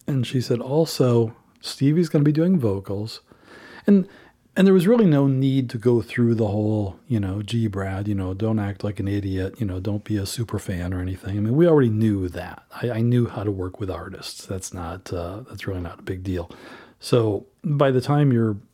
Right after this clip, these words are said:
a staff engineer in a, in a big studio, there's, there's no need for those kind of conversations. You kinda skip past all that.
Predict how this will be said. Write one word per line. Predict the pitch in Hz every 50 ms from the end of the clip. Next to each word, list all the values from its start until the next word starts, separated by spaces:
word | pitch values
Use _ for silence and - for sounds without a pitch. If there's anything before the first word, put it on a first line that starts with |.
| _ _ _ _ _ _ -
a | 123
staff | 113 - - 113 107 107 101 -
engineer | 104 98 104 104 104 110 104 98 95 92
in | 90 92
a, | 90 90 90 - _ _ _ _ _ _ -
in | - 110 92
a | 90 95
big | 107 110 98 98
studio, | - - - 123 113 107 101 101 95 87 92 92 - - - - - - - - - _ _ _ -
there's, | 165 139 131 123 120 123 117
there's | - - - 143 135
no | 135 143 120
need | 113 110 101 98 95 90
for | - - 110
those | 101 95 98 113 110 104 98 95 -
kind | - - -
of | -
conversations. | - - 110 101 104 101 - - 104 90 92 - - 98 98 101
You | 107 104
kinda | - 104 98
skip | 98 - - - 107 -
past | - 95 92 - - - -
all | - 92 92
that. | 90 92 87 85 -